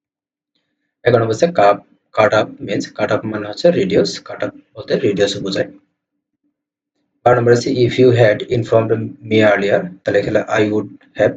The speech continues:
met you, তাহলে I would have met you by। তেরো নম্বর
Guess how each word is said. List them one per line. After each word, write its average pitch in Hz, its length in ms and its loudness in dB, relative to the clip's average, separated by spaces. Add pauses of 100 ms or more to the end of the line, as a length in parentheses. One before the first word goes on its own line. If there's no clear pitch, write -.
(200)
met 123 200 4 (180)
you, 98 140 -6
তাহলে 101 240 -4
I - 80 4
would 98 200 -6
have 175 120 4 (640)
met 104 180 -4
you 156 80 4 (340)
by। - 100 -6 (640)
তেরো 139 160 6
নম্বর 127 140 4